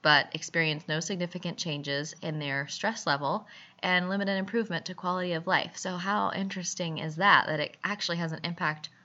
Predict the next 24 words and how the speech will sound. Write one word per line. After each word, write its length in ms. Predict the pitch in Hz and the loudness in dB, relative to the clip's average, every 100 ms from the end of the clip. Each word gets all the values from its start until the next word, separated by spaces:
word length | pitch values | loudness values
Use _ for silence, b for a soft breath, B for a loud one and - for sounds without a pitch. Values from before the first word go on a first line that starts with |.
| - | -4
on 360 | 170 156 151 160 | 0 0 -2 -6
your 120 | 156 165 | -6 -4
stress 380 | - 269 302 | 2 2 4
levels 540 | 190 139 143 214 247 - B B B - | 6 6 6 4 2 -8 B B B -2
and 600 | 175 165 165 156 160 - - _ | 6 10 10 8 2 -4 -6 _
your 680 | 180 165 160 156 151 151 - | 0 2 4 6 6 4 2
experience 680 | 170 - 220 277 - - - 175 | -4 0 2 2 0 -8 -6 2
o-, 160 | 180 - | 2 4
overall? 540 | 185 185 202 175 160 - B B | 2 4 6 6 4 -6 B B
I 40 | 196 | 4
mean, 220 | 202 190 | 4 4
think 200 | 247 247 | 4 6
about 220 | 254 226 | 6 6
those 220 | 208 202 | 4 0
times 420 | - 170 156 151 | 0 2 2 0
that 120 | 156 151 | -2 -2
you 100 | 165 | 0
might 200 | 156 160 | 0 0
be 100 | 165 | -2
in 100 | 160 | -2
the 80 | |
gym 360 | 156 143 131 127 - | -2 0 0 0 -6
and 260 | 143 139 | -6 -6
you 340 | 139 135 135 | -6 -4 -4